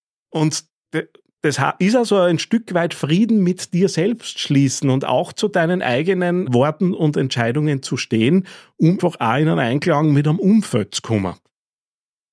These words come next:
Das Ganze gehört natürlich geübt, das Ganze gehört in den Alltag integrieren und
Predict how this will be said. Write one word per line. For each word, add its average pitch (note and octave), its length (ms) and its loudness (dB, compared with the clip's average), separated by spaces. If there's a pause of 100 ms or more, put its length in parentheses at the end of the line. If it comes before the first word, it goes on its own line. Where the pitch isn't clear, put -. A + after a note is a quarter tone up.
(120)
Das F#3 140 0
Ganze A3+ 560 0 (640)
gehört F3 260 0
natürlich F3+ 400 2
geübt, G3 540 -2
das E3 120 -2
Ganze E3+ 380 -2
gehört C3 640 -2
in D#3+ 140 2
den E3+ 180 -4
Alltag D#3 480 -4
integrieren D3+ 840 0
und - 540 -2